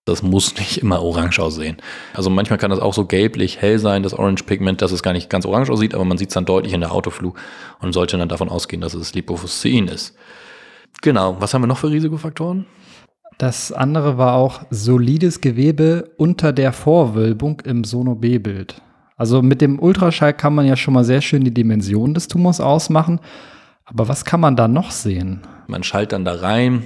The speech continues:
Speaker 1: und das ist so mittel bis schwach reflektiv. Man spricht da auch so von Melanoma Hollow, also weil innen drin, so habe ich's gelesen, dass innen drin die Zirkulation nicht so ganz gut funktioniert und wenn man dann homogenen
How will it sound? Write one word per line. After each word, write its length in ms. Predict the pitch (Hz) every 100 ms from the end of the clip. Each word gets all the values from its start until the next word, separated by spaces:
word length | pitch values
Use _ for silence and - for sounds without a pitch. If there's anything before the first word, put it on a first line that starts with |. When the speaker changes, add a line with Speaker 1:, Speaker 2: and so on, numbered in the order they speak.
| -
Speaker 1:
und 100 | 98
das 120 | 95
ist 140 | 92
so 100 | -
mittel 680 | 95 95 107 - 104 101 98
bis 280 | 92 87 -
schwach 720 | - - - 92 92 - - 262
reflektiv. 880 | - 92 - 87 - - 127 120 - - - - -
Man 140 | 92
spricht 240 | 92 104 92
da 60 |
auch 80 | 92
so 80 | 92
von 240 | - 92
Melanoma 920 | 90 92 95 90 90 92 92 85 -
Hollow, 360 | - 95 85 82
also 220 | 85 87
weil 140 | 87 87
innen 340 | 101 104 98
drin, 500 | 92 101 110 110 107 -
so 120 | 90
habe 140 | 87
ich's 100 | 87
gelesen, 340 | - 95 98 95
dass 160 | 87
innen 300 | - 110 101
drin 400 | 95 107 113 110
die 180 | 95 92
Zirkulation 520 | - 107 101 - 98
nicht 140 | 101 110
so 80 |
ganz 360 | 104 101 101 - 127
gut 200 | 101 98
funktioniert 580 | 107 98 98 95 98 98
und 140 | 95
wenn 60 | 92
man 120 | 92
dann 220 | 90 87
homogenen 840 | 107 113 95 98 95 92 92 90